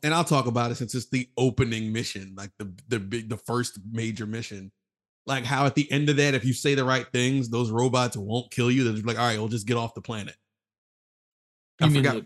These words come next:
Speaker 2: pirates?
Speaker 1: Yeah. If you s-, I forgot what I said specifically, but there was an option where they re-, pick the right combination of responses.
Speaker 2: Mm-hmm.
Speaker 1: They'll be like, "All right, we won't engage. You just make, just get off our planet, don't, and don't do anything."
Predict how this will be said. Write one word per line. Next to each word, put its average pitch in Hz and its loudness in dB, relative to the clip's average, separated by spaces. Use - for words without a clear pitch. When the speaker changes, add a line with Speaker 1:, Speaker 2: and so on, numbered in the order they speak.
Speaker 2:
pirates? 127 -4
Speaker 1:
Yeah. 135 4
If 120 -2
you 160 2
s-, - -6
I 151 0
forgot 170 0
what 160 2
I 139 2
said 139 -2
specifically, 113 -4
but 117 -2
there 135 2
was 127 0
an 127 0
option 127 -2
where 117 -2
they 127 0
re-, 131 0
pick 208 -2
the 160 -2
right 165 -2
combination 131 -2
of 107 -8
responses. 135 -6
Speaker 2:
Mm-hmm. 123 -12
Speaker 1:
They'll 147 0
be 139 -2
like, 123 2
"All 127 6
right, 117 4
we 123 4
won't 120 2
engage. 110 -2
You 214 -4
just 120 -6
make, 120 -2
just 131 -2
get 131 2
off 123 0
our 110 -6
planet, 107 -8
don't, 110 -8
and 107 -4
don't 104 -4
do 113 0
anything." 101 -6